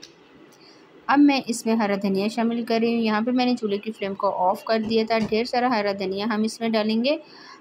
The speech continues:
हरा धनिया डालने के बाद दोबारा से मैं इसको करूँगी mix और plate में serve करके आपको final look दिखाऊँगी कि आज की हमारी recipe कैसी लग रही है। आप यकीन करें कि बहुत मज़ेदार ये कीमा तैयार हुआ है।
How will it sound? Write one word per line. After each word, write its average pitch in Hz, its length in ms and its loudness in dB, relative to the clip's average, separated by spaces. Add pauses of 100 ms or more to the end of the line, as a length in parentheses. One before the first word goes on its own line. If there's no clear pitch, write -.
हरा 214 220 2
धनिया 247 280 2
डालने 202 260 -2
के 208 120 -6
बाद 202 120 0
दोबारा 190 300 0
से 208 140 -6
मैं 208 100 -2
इसको 233 220 -6
करूँगी 233 400 0
mix 233 420 -2 (320)
और 208 140 2
plate 240 280 2
में 294 140 4
serve 226 300 2
करके 214 260 0
आपको 202 180 -4
final 214 320 -2
look 269 140 -2
दिखाऊँगी 220 420 -2
कि 214 100 -4
आज 233 280 -2
की 277 120 -4
हमारी 220 300 2
recipe 202 420 -4
कैसी 196 320 -8
लग 220 200 -2
रही 226 280 0
है। 247 180 -2 (360)
आप 208 160 2
यकीन 233 360 2
करें 247 240 2
कि 247 80 0
बहुत 220 380 0
मज़ेदार 202 400 2
ये 226 160 0
कीमा 202 300 -4
तैयार 190 380 0
हुआ 196 240 -2
है। 262 200 0